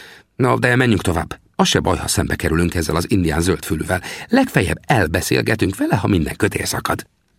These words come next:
Vigyorogva nézett rám, de nem sikerült felbosszantania. Tudtam, mi rejlik a szavai mögött. A jó szem csak azért ugrat, mert így akarja kifejezni, hogy jól megértjük egymást. Tulajdonképpen vissza kellett volna fordulnunk abba az irányba, ahonnan jöttünk.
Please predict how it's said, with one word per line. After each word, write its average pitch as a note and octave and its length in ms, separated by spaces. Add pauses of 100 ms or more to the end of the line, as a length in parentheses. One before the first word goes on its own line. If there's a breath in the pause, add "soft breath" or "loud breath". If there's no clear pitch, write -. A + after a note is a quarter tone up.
(120)
Vigyorogva D2+ 600
nézett D#2 400
rám, F#2+ 240
de G2 80
nem F#2+ 120
sikerült - 420
felbosszantania. - 800 (360 loud breath)
Tudtam, F#2+ 380
mi D#2+ 80
rejlik C#2+ 320
a - 40
szavai - 400
mögött. - 440 (400 loud breath)
A - 80
jó F3+ 240
szem B2 420
csak - 180
azért B2 280
ugrat, A#2+ 380
mert G2+ 180
így A#2 140
akarja F2 280
kifejezni, D#2+ 540
hogy D#2 180
jól B1 260
megértjük - 540
egymást. - 580 (760 loud breath)
Tulajdonképpen A#2 580
vissza D#3 240
kellett E2 260
volna F2+ 200
fordulnunk F2+ 520
abba F2+ 260
az D#2 100
irányba, C#2+ 320
ahonnan - 320
jöttünk. - 500